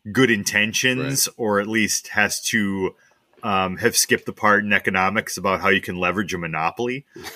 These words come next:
Speaker 2: <laughs>
Speaker 1: And I think you would probably have to do the same for the <laughs> physical media plant
Speaker 2: Yeah.
Speaker 1: to make sure that, you know, you're not just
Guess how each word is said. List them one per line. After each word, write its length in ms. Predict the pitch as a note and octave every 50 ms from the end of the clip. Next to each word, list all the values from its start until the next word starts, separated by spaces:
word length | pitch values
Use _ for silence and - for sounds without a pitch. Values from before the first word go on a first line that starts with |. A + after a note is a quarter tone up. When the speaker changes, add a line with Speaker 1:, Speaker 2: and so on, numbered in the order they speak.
| - -
Speaker 2:
<laughs> 0 | B2+ F#2+ - - _ _ _ _ _ _ -
Speaker 1:
And 120 | A#2+ A#2
I 60 | A2
think 260 | G2+ - B2+ A#2+ G#2 -
you 60 | A2+
would 160 | G#2+ E2+ -
probably 400 | - - D3 D3 D#3 D#3+ E3+ D#3+
have 220 | D3 D3+ D3 -
to 80 | - B2+
do 140 | A#2 B2 B2
the 100 | A2+ G#2+
same 480 | - - - B2+ A2+ A#2 B2 A2+ A2+ A2
for 400 | - - - B2 A2 A2 G#2+ G#2
the 400 | F2+ G#2+ G2 G2 G2 G2 G#2 - - - -
<laughs> 180 | - - - _
physical 420 | - - D#3 - - - - C#3
media 300 | A#2+ A#2 A#2+ A2+ B2 C#3
plant 300 | B2+ - - - C#3+ C3 - -
Speaker 2:
Yeah. 280 | F#3+ D#2+ D2+ D2+ D2+ D2+ - - - -
Speaker 1:
to 100 | - -
make 180 | D3+ C#3 C#3 C3
sure 260 | - - C#3 C3+ C3
that, 280 | A2+ A#2+ G#2+ G#2+ - -
you 80 | C#3
know, 360 | B2 A2+ G2+ F#2 F2+ F2+ E2+ - _ - - - _
you're 180 | - A#2 B2 C3
not 240 | B2 A2+ G#2+ G2+ -
just 460 | - - G2+ F2+ - - - - -